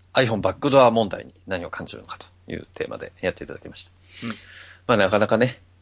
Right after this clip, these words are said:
Speaker 1: えー、企業対国という形になるんですかね。国というか、まあ、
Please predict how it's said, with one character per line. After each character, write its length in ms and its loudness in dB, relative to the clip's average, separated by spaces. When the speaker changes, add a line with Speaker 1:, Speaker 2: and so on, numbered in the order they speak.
Speaker 1:
え 720 -6
ー、 0 -
企 180 0
業 140 6
対 320 2
国 280 -4
と 140 -16
い 140 -2
う 240 -6
形 300 -2
に 80 0
な 80 6
る 80 2
ん 20 -8
で 60 -8
す 80 -6
か 80 0
ね。 180 2
国 320 0
と 180 4
い 80 2
う 80 0
か、 220 -2
ま 80 4
あ、 140 0